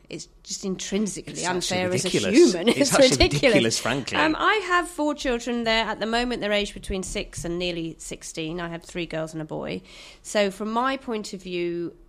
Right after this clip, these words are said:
Speaker 1: my husband never gets asked about the struggle to juggle.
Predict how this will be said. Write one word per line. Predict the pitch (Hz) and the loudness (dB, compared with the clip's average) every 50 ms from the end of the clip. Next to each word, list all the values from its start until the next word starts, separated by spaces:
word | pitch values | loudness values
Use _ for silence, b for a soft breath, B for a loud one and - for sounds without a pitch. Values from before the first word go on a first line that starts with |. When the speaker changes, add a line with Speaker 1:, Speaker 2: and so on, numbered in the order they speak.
| _ - | _ -10
Speaker 1:
my | 185 220 226 240 247 | -6 -2 0 0 0
husband | 254 240 - - 196 190 190 | -2 -4 -4 -4 -4 -2 0
never | 185 180 180 175 | 0 0 -2 -2
gets | 175 151 - - | -4 -4 -6 -6
asked | 165 156 156 156 - - - - - - - - - - - | -8 -8 -8 -8 -10 -12 -16 -16 -20 -20 -20 -20 -20 -16 -12
about | - 160 147 - | -10 -10 -10 -10
the | - - | -10 -10
struggle | - - 160 156 - 151 151 147 - - | -8 -6 -8 -8 -8 -12 -12 -12 -14 -16
to | - 151 | -14 -12
juggle. | - 151 147 - 180 214 226 247 | -10 -10 -10 -8 -8 -10 -10 -12